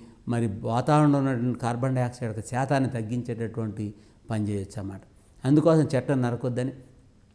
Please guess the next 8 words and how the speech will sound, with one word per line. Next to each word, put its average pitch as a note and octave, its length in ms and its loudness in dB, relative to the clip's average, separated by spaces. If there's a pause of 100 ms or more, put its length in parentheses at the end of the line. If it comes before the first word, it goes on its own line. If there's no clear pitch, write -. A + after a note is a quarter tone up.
(340)
చెట్లను B2+ 280 4
నరకొద్దు. B2+ 600 0 (140)
పైగా E3 180 6
చెట్లను E3 400 4
కూడా F3 160 6
మనం D#3 160 4
ఎక్కువగా E3 400 4
పెంచాలా. A#2+ 600 0